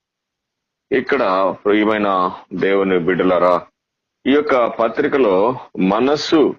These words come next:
అనే దాన్ని నేను గమనిస్తూ వస్తూ, నేను, ఆ, ఈ, ఈ దినము ఈ వర్తమానం కొరకై ఆలోచన చేసినప్పుడు,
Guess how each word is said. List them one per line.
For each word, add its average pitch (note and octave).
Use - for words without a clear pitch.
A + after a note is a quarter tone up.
అనే G#2+
దాన్ని G2
నేను F2
గమనిస్తూ A2
వస్తూ, F#2+
నేను, F2+
ఆ, F2+
ఈ, F#2
ఈ A2
దినము G2+
ఈ G#2+
వర్తమానం G2+
కొరకై F2+
ఆలోచన F2+
చేసినప్పుడు, G2